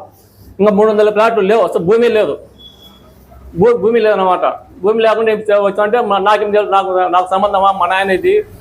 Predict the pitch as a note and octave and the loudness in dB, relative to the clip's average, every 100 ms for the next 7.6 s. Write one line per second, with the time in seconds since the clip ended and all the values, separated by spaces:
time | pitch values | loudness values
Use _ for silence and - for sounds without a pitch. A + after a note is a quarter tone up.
0 | - E3+ F#3+ G#3 G3+ G3+ F#3 F#3+ F#3 F#3+ | -10 -2 0 2 0 0 -2 0 0 -2
1 | F#3+ F#3+ F#3 F#3 E3+ F#3 G3 - - - | 0 -2 0 0 0 -2 -4 -12 -20 -20
2 | - E3 F#3 G3 G3+ F3+ F3 F#3 F#3 F3 | -6 -2 0 0 2 0 0 0 0 0
3 | E3+ F3 E3 D#3+ F3+ E3 - F#3 F#3+ F#3+ | 0 2 2 0 0 -4 -6 -2 -2 2
4 | G3 G3 G3 G3+ G#3 G3 F3+ E3+ - G3 | 2 2 2 2 2 2 0 -4 -12 -2
5 | G#3+ G#3+ G#3 F3+ F#3 E3+ E3+ F3+ - - | 0 2 0 0 -2 0 0 -2 -8 -8
6 | G3+ G3 G#3+ A3 G3 F#3+ G3 F#3 F3+ F#3 | -2 2 2 2 0 0 2 2 0 0
7 | G3+ F#3+ E3 E3+ F#3+ | 0 0 -2 0 0